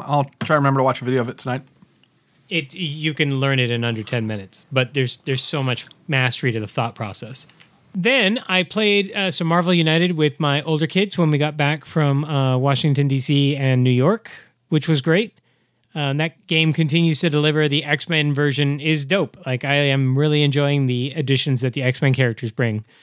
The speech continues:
Speaker 2: Uh, and especially some of the X-Men, um, scenario-based expansions. They're fantastic. And then, uh, also, uh, this is not something I've played, but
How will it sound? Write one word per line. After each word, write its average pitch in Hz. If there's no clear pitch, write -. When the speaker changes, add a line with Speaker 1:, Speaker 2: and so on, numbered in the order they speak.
Speaker 2:
Uh, 139
and 143
especially 180
some 175
of 160
the 151
X-Men, 143
um, 117
scenario-based 143
expansions. 156
They're 143
fantastic. -
And 180
then, 175
uh, 160
also, 196
uh, 165
this 175
is 185
not 240
something 226
I've -
played, 226
but 190